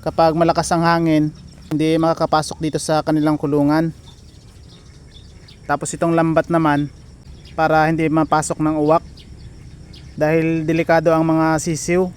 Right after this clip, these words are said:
Kapag walang lambat, baka mapasok ng uwak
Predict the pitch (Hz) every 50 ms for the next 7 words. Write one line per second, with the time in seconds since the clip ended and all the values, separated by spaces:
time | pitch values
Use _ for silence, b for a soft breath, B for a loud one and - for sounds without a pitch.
0 | - - - - - - - - - - - - 156 - 160 151 151 170 165 160
1 | 165 165 160 160 165 165 165 165 165 165 165 156 - 170 165 160 165 156 151 147
2 | 151 - - - - - - - - 143 143 156 156 156 156 151 - 151 147 -
3 | - - 156 156 156 160 143 147 156 165